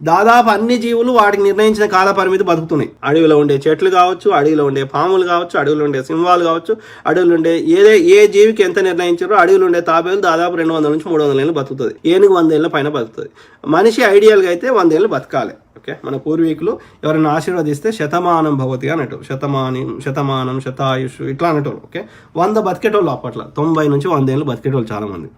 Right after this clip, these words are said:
ఇవాళ అరవై, యాభై, అప్పుడు అన్ని రోగాలు బయట నుంచి వచ్చేది. పాము కరిచింది, తేలు కరిచింది, మసూచి వచ్చింది, ఇంక ప్లేగ్ వచ్చింది, ఇంకోటి వచ్చింది. ఎందుకంటే ఫెసిలిటీస్ చక్కగా లేక, ఓకే, ఇల్లులు చక్కగా లేక,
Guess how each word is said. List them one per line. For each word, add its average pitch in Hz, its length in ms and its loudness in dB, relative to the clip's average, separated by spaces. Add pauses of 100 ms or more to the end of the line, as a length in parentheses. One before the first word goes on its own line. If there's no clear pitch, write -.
(380)
ఇవాళ 175 320 4
అరవై, 165 540 2
యాభై, 143 540 -4 (220)
అప్పుడు 185 180 -2
అన్ని 226 140 2
రోగాలు 208 320 2
బయట 175 280 -2
నుంచి 196 180 0
వచ్చేది. 139 260 -4
పాము 151 320 0
కరిచింది, 143 500 -4
తేలు 160 260 0
కరిచింది, 143 560 -4
మసూచి 160 460 -2
వచ్చింది, 143 380 -6
ఇంక 160 200 -2 (100)
ప్లేగ్ 170 260 -2
వచ్చింది, 147 480 -4 (260)
ఇంకోటి 208 360 0
వచ్చింది. 117 400 -4
ఎందుకంటే 175 420 0
ఫెసిలిటీస్ 202 540 0
చక్కగా 135 220 -8
లేక, 110 280 -8 (200)
ఓకే, 147 240 -10 (280)
ఇల్లులు 175 260 2
చక్కగా 139 340 -4
లేక, 127 280 -6